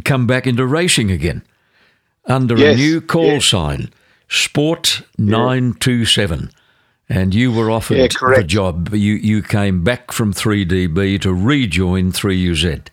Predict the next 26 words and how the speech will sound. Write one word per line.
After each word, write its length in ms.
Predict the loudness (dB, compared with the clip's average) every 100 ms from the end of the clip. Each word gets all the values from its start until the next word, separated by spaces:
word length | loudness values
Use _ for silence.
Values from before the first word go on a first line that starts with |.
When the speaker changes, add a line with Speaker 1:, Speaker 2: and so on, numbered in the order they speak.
| _ _ _ -20 -20 -6
Speaker 2:
Yeah, 200 | 2 6
it's 320 | 6 2 -2 0
amazing, 540 | 4 4 4 0 0
you 80 | 2
know, 200 | 2 2
the 120 | -2
circle 400 | -2 -2 2 0
of 80 | 4
life. 340 | 4 4 2
And 160 | 0 -2 -8 -20 -4
Bill 140 | 2 2
Collins 380 | 4 2 2 0
had 80 |
gone 220 | -2 -2 -4
across 380 | -6 -6 -6
there 160 | -6 -6
too. 540 | -4 -4 -2 -2 -2
Uh, 280 | 0 0 0 -6 _ -14
it 80 | -12
was 140 | -8
probably 240 | -4 -4
just 260 | 0 0 0
before 400 | -8 0 2 4
eighty-eight. 580 | 4 2 2 2 0 -4 _ -20 -20 -20 _ -2
And, 340 | 2 4 2
um, 500 | 0 0 0 -2 -6